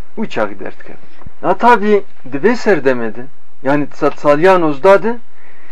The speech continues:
drojelata navin de gelle guhertin çê dibin. Di sed saliyan ozdadi. Yani hezar û heysidî. Tam hezar û heysidî wek nokta ki bingehîne drojelata navin. Çima hezar û heysid nokta ki bingehîne?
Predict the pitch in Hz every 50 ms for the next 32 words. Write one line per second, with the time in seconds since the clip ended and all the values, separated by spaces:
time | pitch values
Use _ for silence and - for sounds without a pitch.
0 | - - - - - 147 151 156 151 147 170 180 208 214 - 202 190 175 165 165
1 | 165 160 214 220 214 196 220 240 233 - - - - - - - - - 190 196
2 | 190 180 165 135 131 135 139 127 - - 147 143 - - - 107 - - - -
3 | - - - - - - - 131 - - - 143 135 139 139 135 123 117 110 101
4 | - 104 101 98 107 135 135 131 131 - - 143 131 143 170 170 156 151 - -
5 | 120 117 - - 135 - - - - - 220 220 180 160 - 165 165 151 170 190
6 | 185 180 170 151 147 147 151 - - 208 185 208 233 233 - - - - - -
7 | - - 139 180 185 156 165 156 147 - - - 185 185 190 - 196 214 226 214
8 | - - - - - - - - - 143 143 139 131 139 123 131 170 175 160 131
9 | 104 - - - 120 120 110 87 - 107 107 104 101 - 107 107 110 107 - -
10 | - - - - 233 226 190 165 165 156 147 160 151 147 139 135 143 139 - -
11 | 143 135 123 - 143 147 143 151 - - 147 143 135 131 131 - 147 135 127 -
12 | 123 131 127 117 127 127 135 147 185 226